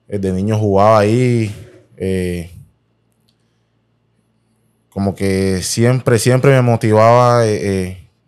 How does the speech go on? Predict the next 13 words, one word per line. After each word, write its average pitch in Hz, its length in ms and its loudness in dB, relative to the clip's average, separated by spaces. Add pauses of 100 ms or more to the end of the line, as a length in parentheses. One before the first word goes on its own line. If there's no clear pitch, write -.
(240)
el, 95 380 -6
el 95 140 -4
a 92 100 0
veces 98 260 -4
uno 104 600 -4 (560)
pasar 92 280 -6
necesidades, 92 840 -2
todo, 92 280 -6
todas 95 240 -4
esas 95 140 -6
cosas. 98 400 -6
Entonces, 90 560 -12
eso, 92 420 -12